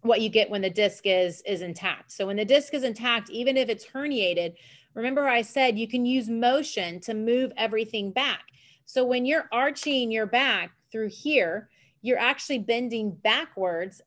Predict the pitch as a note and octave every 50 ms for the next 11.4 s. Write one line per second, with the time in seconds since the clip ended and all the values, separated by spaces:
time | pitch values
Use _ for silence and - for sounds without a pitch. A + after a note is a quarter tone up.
0 | - G#3+ G#3+ A3 A#3 B3+ B3+ - - - C#4 C4+ B3+ B3 - C4 A#3+ A#3 - -
1 | A3+ G#3 G3+ F#3+ A3+ A3 A3+ C4 - - - A#3+ G#3+ - - - G#3 F#3+ G#3 G#3
2 | - G3 G3+ G#3 G#3 G3+ - - - G3+ G3 G#3 G#3+ G#3+ A3 F#3+ F#3 E3+ - -
3 | D#4 E4 C#4 G3+ E3+ - - - _ - - - - _ - - C4 B3+ A#3+ C4
4 | B3+ B3+ B3+ C#4+ D4+ E4 E4+ E4 D4+ C#4 A3 - C4+ C4+ C4+ C4+ B3+ A#3+ G#3+ B3
5 | B3 A#3 A3+ - F#3+ G3+ A#3 A3+ G#3+ A#3 G#3+ G3+ E3+ C4 D4 C4+ A#3 F#3+ F3 F3+
6 | G3 - - - - _ _ - - - B3 A3+ A3+ A3+ A3+ A3 - A3+ A3+ A3
7 | G#3+ - - B3+ B3+ B3 A#3+ A#3+ A#3 A#3 A#3 A3+ G#3 - - - G#3+ G#3+ G#3+ G#3
8 | G3+ G3+ G3 G3 - G#3+ G#3 G#3 G#3 - - A#3+ A#3+ A#3+ A#3 A3+ A3 G3+ G3 F#3
9 | A3 G#3 F3+ - - _ - G3+ G3 F#3 F#3 G3+ G3 G3+ G3+ G#3 G#3 G#3 - C4
10 | A3+ G#3+ - G3 - _ _ _ _ _ _ _ _ _ - - B3 B3 C#4 C4+
11 | C#4+ D4 C#4+ D4 D4+ D#4 D4 -